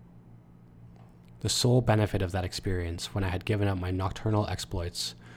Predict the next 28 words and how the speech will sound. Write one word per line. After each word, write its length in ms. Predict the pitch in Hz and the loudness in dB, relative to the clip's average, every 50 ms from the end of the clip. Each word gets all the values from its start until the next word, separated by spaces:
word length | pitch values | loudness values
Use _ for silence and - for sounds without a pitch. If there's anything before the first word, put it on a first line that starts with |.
| - - - | -20 -6 -2
was 160 | 101 95 87 | 0 0 2
that 160 | - 98 87 90 | 2 2 2 2
life 260 | 92 104 113 - - | 2 2 2 2 2
became 400 | - - - 107 98 90 90 92 | 0 0 2 2 0 0 0 0
less 160 | 92 95 - | -2 -2 -4
painful 420 | - - - 95 90 - - 87 | -4 -4 -4 -4 -2 -4 -4 -6
for 140 | - - 87 | -6 -6 -6
me. 260 | 87 90 90 92 90 - - - - - - - - - - - - - - - - - - - - - - - - - - - - - - - - - | -6 -6 -6 -6 -8 -10 -16 -20 -20 -20 -20 -20 -20 -20 -20 -20 -20 -20 -20 -20 -20 -20 -20 -20 -20 -20 -20 -20 -20 -20 -20 -20 -20 -20 -20 -20 -14 -8
The 100 | - 98 | -6 -6
fatigue 540 | - - - - - - 123 123 127 123 113 | 0 2 2 2 4 6 6 6 6 6 6
that 120 | 113 98 | 4 2
was 180 | 92 92 - - | 2 2 2 2
gnawing 360 | 101 101 104 107 107 107 104 | 4 4 6 6 6 4 4
at 80 | 101 98 | 2 2
my 120 | 95 92 | 0 0
body 380 | 90 - 95 98 98 107 104 98 | 0 2 2 2 2 2 2 0
had 180 | 101 98 - | 0 -2 -2
simultaneously 840 | - - - 101 101 107 110 - - 107 101 101 104 98 - - 95 90 | -2 0 0 2 4 4 4 4 2 2 2 4 4 2 2 0 -2 -4
cauterized 640 | - - - 104 101 101 95 92 92 92 90 - - | -2 -2 0 2 2 2 2 2 2 2 0 0 0
many 200 | 95 98 104 101 | 0 2 2 2
raw 220 | 92 95 92 92 | 2 2 2 2
spots 400 | 90 - - 95 90 90 - - | 0 -4 -4 -4 -4 -4 -4 -6
on 80 | 95 92 | -6 -6
me. 220 | 92 92 92 - - - - - - - - - - - - - - - - - - - - - - - - - - - - - - | -6 -8 -8 -12 -14 -20 -20 -20 -20 -20 -20 -20 -20 -20 -20 -20 -20 -20 -20 -20 -20 -20 -20 -20 -20 -20 -20 -20 -20 -20 -20 -8 0
Each 320 | 131 127 139 - - - - | 2 4 4 4 2 -2 -2
excess 460 | - 113 117 - - 101 95 92 - | 0 0 0 2 2 2 2 2 0
decreases 560 | - - 104 - - 120 120 - - 107 95 90 | -2 -4 -4 0 2 2 2 4 4 2 0 2
vitality, 760 | - 104 104 - - 101 101 98 98 92 92 90 90 92 | 2 0 0 2 2 2 2 2 2 2 0 -2 -2 -4